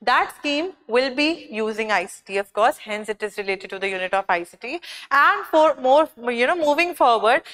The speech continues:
it comes under the higher education paradigm, because you are doing your research in the higher education field, correct? So these three things, even certain schemes will be, you know, repeated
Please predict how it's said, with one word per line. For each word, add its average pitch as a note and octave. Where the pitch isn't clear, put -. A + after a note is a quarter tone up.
it D4
comes F4+
under C4
the D#4+
higher B3
education C#4
paradigm, F#3+
because A#3+
you A#3+
are C4
doing B3
your C#4
research A3+
in A3+
the D4+
higher F4+
education D#4
field, C4+
correct? C#4
So F4
these B3+
three D#4+
things, D4
even C4
certain D#4
schemes D#4+
will C4
be, D4
you A#3+
know, C#4
repeated C#4